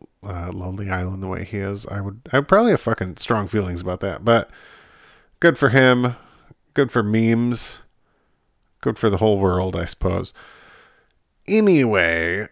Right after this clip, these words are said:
it is episode seventy-four, uh, and this is a random episode, and I know it is a, it is a Tuesday, and part of that is 'cause it's my birthday, and part of it is 'cause I didn't record anything over the weekend. Uh, the weekend was filled with pop culture,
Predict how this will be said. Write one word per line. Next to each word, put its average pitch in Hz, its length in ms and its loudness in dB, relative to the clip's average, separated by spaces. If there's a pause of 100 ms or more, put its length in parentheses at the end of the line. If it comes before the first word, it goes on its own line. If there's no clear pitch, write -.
it 151 160 2
is 165 180 4
episode 113 420 2
seventy-four, 101 800 2
uh, 104 200 0
and 143 120 -4
this 240 160 2
is 151 100 2
a 117 60 4
random 117 320 2
episode, 110 480 4
and 123 160 0
I 147 80 2
know 131 240 4
it 117 80 4
is 107 160 0
a, 95 360 2 (320)
it 104 120 -6
is 92 160 -4
a 98 60 -6
Tuesday, 104 680 0
and 95 160 -6
part 135 200 0
of 107 80 -6
that 107 160 2
is 95 100 -4
'cause 98 220 -4
it's - 160 -12
my 90 100 -6
birthday, 139 720 2
and 113 180 -4
part 123 200 -2
of 113 80 -4
it 117 100 0
is 113 100 -4
'cause 120 440 -2
I 131 80 -2
didn't 139 160 -6
record 127 360 -4
anything 120 260 -4
over 107 140 0
the 104 80 -2
weekend. 104 440 -4 (840)
Uh, 98 240 0 (140)
the 110 180 2
weekend 117 500 0
was 98 220 -4
filled 147 480 -4
with - 280 -6 (300)
pop - 280 -6
culture, 95 600 -6